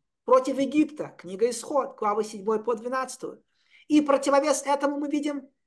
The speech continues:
Бог дает свой закон, свою Тору Израилю, которая отражена в десятью заповедях на двух скрижалях. Десять заповедей, книга "Исход",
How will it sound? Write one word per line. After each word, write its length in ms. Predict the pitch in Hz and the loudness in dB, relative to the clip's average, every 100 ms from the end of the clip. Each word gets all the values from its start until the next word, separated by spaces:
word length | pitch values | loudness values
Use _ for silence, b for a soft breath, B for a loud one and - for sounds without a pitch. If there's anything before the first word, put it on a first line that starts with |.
| _ _ _ _ - | _ _ _ _ 2
Бог 200 | 247 226 | 4 4
дает 320 | 226 240 233 | 4 2 2
свой 280 | - 226 214 | -2 -2 -2
закон, 540 | - 208 254 220 165 | -6 -2 2 2 0
свою 340 | - 226 226 | -8 -4 -4
Тору 400 | 214 285 285 277 | -4 0 0 0
Израилю, 680 | 269 254 247 220 190 202 220 _ _ _ | -2 2 4 4 0 -6 -10 _ _ _
которая 320 | 180 220 202 | -6 -4 -4
отражена 640 | - 190 196 208 240 240 - _ _ _ _ _ _ _ _ | -6 -8 -6 0 0 0 -8 _ _ _ _ _ _ _ _
в 60 | 156 | -10
десятью 680 | 196 214 - 226 220 214 _ - | -8 -6 -6 -4 -4 -8 _ -18
заповедях 680 | 143 220 226 202 196 214 | -6 -2 -2 -4 -10 -12
на 100 | 196 | -12
двух 260 | 170 202 208 | -10 -10 -12
скрижалях. 720 | - 190 165 202 175 139 - _ _ _ _ - | -12 -10 -4 -2 -4 -6 -16 _ _ _ _ 0
Десять 340 | 247 262 220 | 2 2 2
заповедей, 680 | 262 277 247 175 139 - _ _ _ - | 4 4 2 -6 -10 -14 _ _ _ -10
книга 320 | 214 220 196 | -4 -2 0
"Исход", 500 | 160 - 202 202 | -2 -4 -6 -8